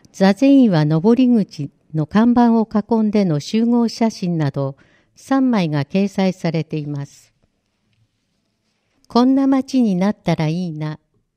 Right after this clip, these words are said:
飯島中学校三年一組、柘植千尋さん。私は最近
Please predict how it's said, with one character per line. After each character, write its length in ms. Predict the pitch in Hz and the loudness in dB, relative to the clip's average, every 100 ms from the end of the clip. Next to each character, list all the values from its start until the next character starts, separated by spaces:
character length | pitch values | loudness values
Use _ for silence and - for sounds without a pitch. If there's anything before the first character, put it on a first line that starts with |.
| _ _ _ _ | _ _ _ _
飯 180 | 214 240 | -10 -10
島 300 | 247 262 254 | -6 -6 -4
中 280 | 247 247 240 | -6 -4 -4
学 320 | 233 226 - - | -4 -8 -10 -8
校 360 | 156 143 135 - _ _ | -6 -6 -10 -18 _ _
三 340 | - 220 247 | -8 -6 -4
年 240 | 254 247 233 | -2 -2 -4
一 240 | 214 - | -8 -14
組、 460 | - 180 165 131 - _ _ _ _ - | -10 -6 -6 -8 -12 _ _ _ _ -14
柘 160 | 202 | -8
植 180 | 214 240 | -6 -6
千 200 | 240 180 | -8 -10
尋 280 | - 202 190 | -8 -6 -6
さ 260 | - 160 156 | -8 -10 -10
ん。 120 | 143 _ _ _ _ _ _ _ _ _ _ _ _ _ _ _ _ | -14 _ _ _ _ _ _ _ _ _ _ _ _ _ _ _ _
私 460 | 160 160 226 226 254 | -8 -4 -4 -4 -4
は 120 | 240 | -4
最 280 | 240 226 226 | -2 -4 -4
近 400 | _ 220 220 214 | _ -6 -6 -8